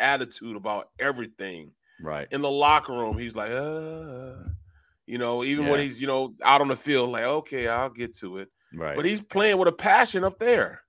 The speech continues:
Speaker 1: I guess he need to be with his boy. Once they let his boy go, he just like, "You know what? They let my friend go, so I'm just not gonna play."
Speaker 2: Mm.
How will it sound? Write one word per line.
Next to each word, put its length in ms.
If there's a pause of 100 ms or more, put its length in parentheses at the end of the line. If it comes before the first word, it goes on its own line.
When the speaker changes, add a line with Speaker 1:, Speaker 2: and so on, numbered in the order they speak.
(420)
Speaker 1:
I 40
guess 180
he 80
need 140
to 40
be 140
with 120
his 100
boy. 380 (480)
Once 140
they 140
let 140
his 100
boy 280
go, 200
he 120
just 200
like, 160
"You 80
know 100
what? 180
They 80
let 200
my 120
friend 360
go, 240
so 160
I'm 160
just 180
not 220
gonna 100 (100)
play." 180 (200)
Speaker 2:
Mm. 300